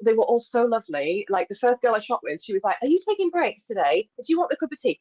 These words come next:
I'll get you a cup of tea. You haven't sat down yet for a cup. And I was like, Hang on a minute, who's be-, I'm, <laughs> this is my, I'm being looked after. So by sharing that with them in a way that was, I guess it's how you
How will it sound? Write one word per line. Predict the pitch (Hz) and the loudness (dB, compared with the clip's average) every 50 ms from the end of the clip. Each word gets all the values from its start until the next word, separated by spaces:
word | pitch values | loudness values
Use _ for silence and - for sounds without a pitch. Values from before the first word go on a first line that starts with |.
| _ - - | _ -4 -2
I'll | 220 240 | 0 0
get | 262 254 | 0 0
you | - 240 | 0 0
a | 240 | 0
cup | 247 247 - | 0 -2 -4
of | - - | -4 -6
tea. | - - 392 - _ _ _ | -6 -6 -6 -6 _ _ _
You | 277 349 | -6 -2
haven't | 453 523 523 466 - | 0 2 0 0 0
sat | - 339 - - | -2 -4 -2 0
down | 262 285 359 349 | 0 0 2 2
yet | 240 185 - - | 0 -2 -2 -4
for | 208 | -4
a | 202 | -4
cup. | 247 233 | -2 -2
And | - 233 | 0 0
I | 240 240 | -2 -2
was | 247 - | -2 -2
like, | 247 247 240 - _ - | -2 -2 -2 -4 _ -6
Hang | 415 440 349 | -2 0 0
on | 185 | 0
a | 165 | -2
minute, | 147 143 151 - - | -4 -6 -8 -10 -4
who's | 226 269 339 403 - _ | 0 2 2 2 0 _
be-, | - 320 269 - - | -4 -4 -4 -2 -2
I'm, | 233 269 359 381 - | 0 0 0 -2 -2
<laughs> | - | -6
this | 294 285 - - | -8 -6 -2 0
is | 403 403 - | 2 2 2
my, | - 294 240 - - 285 - | 0 -2 -2 -2 -2 -2 -2
I'm | - 277 330 339 | -2 -2 0 -2
being | 339 302 269 254 233 | -2 0 0 2 2
looked | 233 220 - - | 2 0 -2 -2
after. | 233 254 254 - - - - - 151 - - _ _ _ _ _ _ _ _ _ _ _ _ _ | -2 -4 -4 -4 -8 -6 -4 -4 -4 -4 -6 _ _ _ _ _ _ _ _ _ _ _ _ _
So | - 254 220 208 | -4 -4 -2 0
by | 226 233 233 226 226 208 | 0 0 0 0 -2 -4
sharing | 208 - - - 226 214 226 240 233 220 202 | -6 -6 -4 -2 0 2 2 2 0 0 -2
that | 196 190 - | -4 -4 -2
with | 180 190 170 | -4 -4 -2
them | - 175 160 156 156 165 170 185 - _ _ _ _ _ - | -2 -2 0 0 -2 -4 -6 -10 -12 _ _ _ _ _ -10
in | 190 190 | -4 -2
a | 190 | -2
way | 185 202 202 196 185 | 0 0 0 0 0
that | 196 - - | -2 -2 -4
was, | 190 185 180 175 _ _ _ _ _ _ _ _ - | -4 -6 -6 -6 _ _ _ _ _ _ _ _ -16
I | 233 | -6
guess | 240 302 349 349 - | -4 -4 -2 -2 -4
it's | 381 - _ - | -6 -6 _ -8
how | - 247 240 220 | -4 -2 -2 -2
you | 208 196 202 202 202 202 202 196 196 | -2 -2 -2 -2 0 0 0 -2 -4